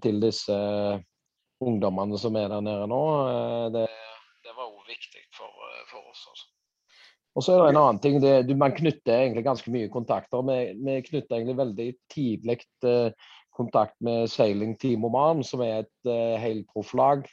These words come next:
eh, som, eh, se-, har seilt alltid med, fra Extreme førti, G C to og tredve, Mod sytti og, og Far tredve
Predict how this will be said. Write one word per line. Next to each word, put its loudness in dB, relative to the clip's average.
eh, 0
som, 0
eh, -2
se-, 2
har 2
seilt -4
alltid -8
med, -2
fra 2
Extreme 0
førti, 0
G 2
C -4
to 0
og -10
tredve, -2
Mod -4
sytti -2
og, -2
og -2
Far 0
tredve -4